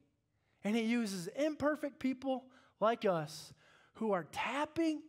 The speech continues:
into, to fellowship with Him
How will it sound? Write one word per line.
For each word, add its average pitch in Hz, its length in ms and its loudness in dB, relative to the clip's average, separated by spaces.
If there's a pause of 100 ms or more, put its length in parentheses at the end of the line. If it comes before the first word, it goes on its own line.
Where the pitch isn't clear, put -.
into, 285 640 0 (240)
to 196 220 0 (380)
fellowship 294 640 0
with 302 160 0
Him 226 400 0